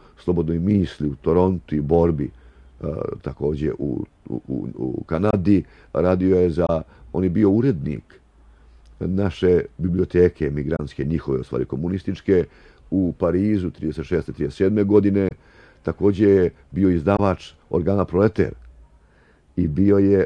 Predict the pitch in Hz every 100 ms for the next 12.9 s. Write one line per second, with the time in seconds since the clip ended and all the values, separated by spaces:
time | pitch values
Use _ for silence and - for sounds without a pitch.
0 | - 92 98 90 95 - - 90 - 87
1 | 76 101 95 80 - 76 71 87 82 87
2 | 78 78 80 76 - 80 71 67 57 _
3 | _ _ _ 73 76 76 76 71 71 85
4 | 78 78 71 67 57 _ _ _ 78 -
5 | 78 78 78 80 - 69 73 - 76 -
6 | 76 71 67 67 _ - 80 73 76 69
7 | 73 78 71 - 57 80 78 76 69 76
8 | 73 - - _ - - 78 80 80 62
9 | 73 71 78 78 73 76 73 82 73 71
10 | 76 90 - 104 - - - - - 95
11 | 90 - 73 90 98 101 90 98 - 95
12 | - 101 98 - 90 92 95 -